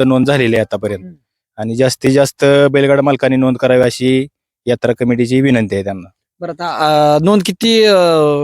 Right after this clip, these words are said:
Speaker 2: कधी बंद करणार आहे?
Speaker 1: नोंद आपण अठरा तारखेपर्यंत चालू ठेवणार आहे.
Speaker 2: हम्म.
Speaker 1: अठरा तारखेला संध्याकाळी पाच वाजता नोंद बंद होईल आणि
Speaker 2: बरं.
Speaker 1: संध्याकाळी अठरा तारखेला लॉट काढले जातील.
Speaker 2: बरं. लाईव्ह, लाईव्ह कोणाकडे आहे काय?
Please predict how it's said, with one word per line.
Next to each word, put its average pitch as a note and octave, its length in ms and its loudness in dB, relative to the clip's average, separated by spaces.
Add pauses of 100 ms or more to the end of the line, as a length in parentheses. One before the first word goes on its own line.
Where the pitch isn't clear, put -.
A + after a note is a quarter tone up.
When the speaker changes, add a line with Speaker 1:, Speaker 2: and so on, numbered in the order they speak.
(160)
Speaker 2:
कधी F3 180 2
बंद F3 200 0
करणार D3 220 -2
आहे? B2+ 140 -12 (260)
Speaker 1:
नोंद C3+ 280 0
आपण C#3+ 200 0
अठरा D3 260 0
तारखेपर्यंत C3+ 560 0
चालू C3+ 240 0
ठेवणार A#2 320 -4
आहे. G#2+ 100 -4
Speaker 2:
हम्म. B2 120 -4
Speaker 1:
अठरा A#2+ 220 -4
तारखेला B2 440 -2
संध्याकाळी A#2+ 400 0
पाच A#2+ 160 2
वाजता A#2+ 200 -2
नोंद A#2 240 0
बंद A#2+ 200 0
होईल G2+ 160 0 (480)
आणि G#2+ 140 -8
Speaker 2:
बरं. G#2+ 60 -8
Speaker 1:
संध्याकाळी B2 480 0
अठरा B2 300 0
तारखेला A#2+ 300 -2 (160)
लॉट A#2+ 220 -2
काढले G#2+ 260 -4
जातील. G2 340 -8
Speaker 2:
बरं. - 560 -12
लाईव्ह, E3+ 380 2
लाईव्ह E3 260 2
कोणाकडे E3 240 -2
आहे C#3 80 -14
काय? D#3 160 -20